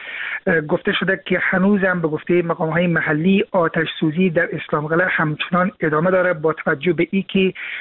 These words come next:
حدود بیست و دو اراده موتر اطفائیه از ایران هم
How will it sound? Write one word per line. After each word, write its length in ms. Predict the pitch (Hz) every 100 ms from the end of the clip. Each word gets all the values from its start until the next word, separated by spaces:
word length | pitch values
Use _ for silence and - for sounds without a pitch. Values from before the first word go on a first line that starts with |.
| - -
حدود 220 | 190 185
بیست 460 | 175 143 160 - 170
و 60 |
دو 320 | 147 139 202 247
اراده 280 | 180 175 165
موتر 440 | 160 160 175 175 -
اطفائیه 520 | 160 - 160 156 180
از 180 | 175 156 -
ایران 340 | 170 180 185
هم 200 | 185 175